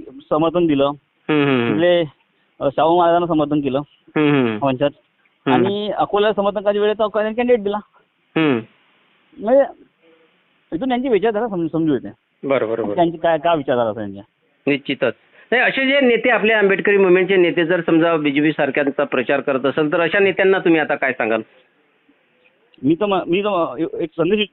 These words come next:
Speaker 1: तुमच्या न्या-, न्यूज चॅनल मार्फत,
Speaker 2: हम्म.
Speaker 1: डब्ल्यू न्यूज चॅनल मार्फत त्या न्यूज इच्छितो
Speaker 2: हम्म, हम्म.
Speaker 1: की अशा, अशा नेत्यांना आपण
Speaker 2: हम्म.
Speaker 1: दारापुढे सुद्धा उभं, उभं नको करा,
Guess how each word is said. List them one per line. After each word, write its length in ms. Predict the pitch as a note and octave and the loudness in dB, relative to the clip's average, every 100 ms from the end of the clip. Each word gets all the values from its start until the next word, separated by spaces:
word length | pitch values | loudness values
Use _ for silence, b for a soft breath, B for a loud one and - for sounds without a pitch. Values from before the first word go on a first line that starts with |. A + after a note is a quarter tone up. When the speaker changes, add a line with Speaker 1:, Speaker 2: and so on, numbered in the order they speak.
| D#3 | -6
Speaker 1:
तुमच्या 200 | E3 F#3+ | -4 0
न्या-, 180 | E3 D#3+ | 0 2
न्यूज 160 | E3+ - | 0 0
चॅनल 340 | F3 F3 F3 | -2 0 -2
मार्फत, 260 | E3+ D#3 D3+ | 0 0 0
Speaker 2:
हम्म. 540 | E3 _ _ _ - | -4 _ _ _ 0
Speaker 1:
डब्ल्यू 200 | C#3+ F#3+ | 2 2
न्यूज 120 | F3+ | 2
चॅनल 160 | E3 E3+ | -2 -2
मार्फत 180 | E3+ E3+ | 0 0
त्या 120 | D#3 | 0
न्यूज 180 | D3+ D#3+ | 2 0
इच्छितो 300 | - C3 E3+ G3 _ _ C#3+ | -2 -6 -6 -10 _ _ -2
Speaker 2:
हम्म, 120 | A#2 | 0
हम्म. 140 | A#2 | 2
Speaker 1:
की 60 | F#3+ | 2
अशा, 200 | F3 G#3 | 2 0
अशा 480 | D#3+ A3 A#3 G#3 E3 D#3+ | 0 0 0 -2 -6 -4
नेत्यांना 400 | D#3 G#3+ G3+ G3 | -2 0 0 0
आपण 600 | G3+ - _ _ - C#3+ | -2 -8 _ _ -2 0
Speaker 2:
हम्म. 120 | B2+ | 2
Speaker 1:
दारापुढे 360 | C#3 F3+ G3 F#3 | 2 2 0 -2
सुद्धा 180 | F3+ | 0
उभं, 180 | E3+ D#3 | -2 -2
उभं 420 | E3 C#3 C#3+ C#3+ | -6 -6 -4 -2
नको 260 | D3 - | -2 -2
करा, 80 | A#2+ | -2